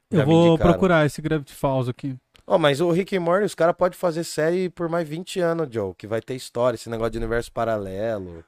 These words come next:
Speaker 1: Olha, o Cé Leão lembrou aqui o Bloco Carne com Queijo, patrimônio cultural.
Speaker 2: Ô, Carne com Queijo,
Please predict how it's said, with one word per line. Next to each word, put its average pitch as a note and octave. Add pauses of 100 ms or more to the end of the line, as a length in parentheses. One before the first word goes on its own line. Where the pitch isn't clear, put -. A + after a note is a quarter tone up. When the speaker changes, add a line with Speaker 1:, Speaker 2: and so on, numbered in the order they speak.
(120)
Speaker 1:
Olha, E3
o C3+
Cé E3+
Leão E3
lembrou E3
aqui D#3+
o D3+
Bloco D#3+
Carne D#3
com D3+
Queijo, C#3+
patrimônio C#3+
cultural. C3 (220)
Speaker 2:
Ô, G2
Carne G2
com D3
Queijo, G2+